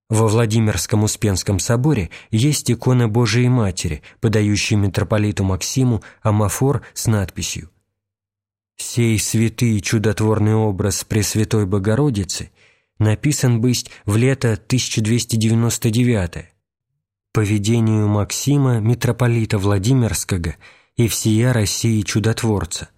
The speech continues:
грека родом. Егда ему, пришедшую от Киева во Владимир, и от путного шествия в келии своей мало уснув, абе явися ему Пречистая Дева Богородица,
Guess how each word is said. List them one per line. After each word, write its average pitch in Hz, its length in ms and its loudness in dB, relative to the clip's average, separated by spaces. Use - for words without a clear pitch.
грека 113 480 0
родом. 98 320 -2
Егда 110 420 2
ему, 107 420 2
пришедшую 104 720 0
от 92 100 -6
Киева 101 420 2
во 98 100 2
Владимир, 104 640 0
и 117 80 0
от 113 220 0
путного 107 460 0
шествия 98 760 0
в - 120 -10
келии 113 420 2
своей 104 440 0
мало 107 280 2
уснув, 101 640 -2
абе 120 500 2
явися 117 560 2
ему 117 340 2
Пречистая 120 800 0
Дева 117 280 2
Богородица, 110 840 0